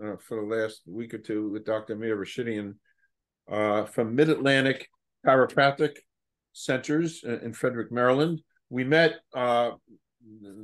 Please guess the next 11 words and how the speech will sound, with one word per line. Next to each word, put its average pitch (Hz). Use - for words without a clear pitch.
the 117
joys 127
of 110
LinkedIn. 113
Uh, 92
uh, 98
it's 107
a 113
wonderful 104
thing, 107
networking. 104